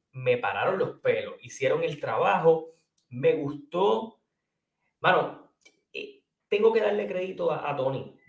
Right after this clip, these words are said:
Yo siento que se ha sentido importante esta lucha de Sting, se ha sentido, se ha, se ha basado en esto, pero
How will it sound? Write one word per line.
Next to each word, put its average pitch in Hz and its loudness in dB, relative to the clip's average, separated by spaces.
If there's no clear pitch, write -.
Yo 123 -2
siento 156 0
que 143 -2
se 143 -4
ha 135 -4
sentido 143 -4
importante 139 -6
esta 123 -4
lucha 127 -2
de 104 2
Sting, 123 -8
se - -8
ha 123 -6
sentido, 127 4
se - -2
ha, 120 0
se - -2
ha 131 4
basado 160 4
en 156 0
esto, 185 0
pero 135 4